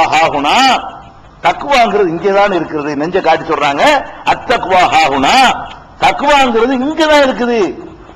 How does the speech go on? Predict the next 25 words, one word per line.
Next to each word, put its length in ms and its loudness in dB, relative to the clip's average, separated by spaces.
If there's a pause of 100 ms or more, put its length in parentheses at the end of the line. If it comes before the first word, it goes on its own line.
(200)
வேற 280 2
எதுல 100 2
இல்ல, 220 0
செயல்ல 480 0
கிடையாது, 400 2
இங்க 240 -4
கரெக்டா 380 0
இருக்கணும், 300 -4 (280)
மட்டமா 460 -2
நினைக்கிறது 520 -2
உள்ளத்துல 320 0
வந்துடக்கூடாது 720 0 (300)
என்று 260 0
சொல்லிட்டு, 720 -2 (300)
"பிஹஸ்பி 640 -2
இம்ரிஇம் 520 -4
மின 200 -4
ஷர்ரி 640 -2 (200)
அன் 160 -2
யஹ்கிர 480 -2 (140)
அஹாஹுல் 420 0
முஸ்லிம்," 480 -4 (440)
முஸ்லிமான 640 0
தன் 200 -2
சகோதரனை 880 0